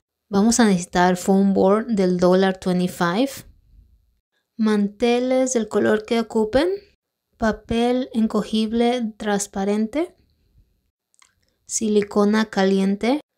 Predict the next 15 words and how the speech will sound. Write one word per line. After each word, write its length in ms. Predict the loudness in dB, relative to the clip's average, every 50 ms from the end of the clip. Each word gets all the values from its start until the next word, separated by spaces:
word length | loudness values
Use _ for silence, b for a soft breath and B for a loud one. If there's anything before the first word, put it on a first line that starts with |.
| _ _ _ _ _
y 380 | _ -2 0 0 2 0 0 -4
por 200 | -4 -2 0 0
último 440 | 2 0 0 0 0 2 2 2 2
una 320 | 2 2 2 2 2 0
secadora 680 | 0 -2 -2 -4 -2 0 2 2 4 4 2 2 0 0
de 160 | 0 0 -2
pelo. 380 | -2 _ -10 -10 -10 -12 -16 -20 -20 -20 _ _
Vamos 240 | -8 -6 -6 -2 -2
a 120 | -2 0
pegar 460 | 2 2 2 2 2 0 0 -2 -4 -4
dos 280 | -2 0 0 0 -2
círculos 760 | -2 -6 -4 0 2 2 2 0 0 -2 0 0 0 -2 -2 -2
de 100 | -2 -4
foam 340 | -2 -2 -2 -2 0 -2 0
board. 300 | 0 0 -2 -2 -4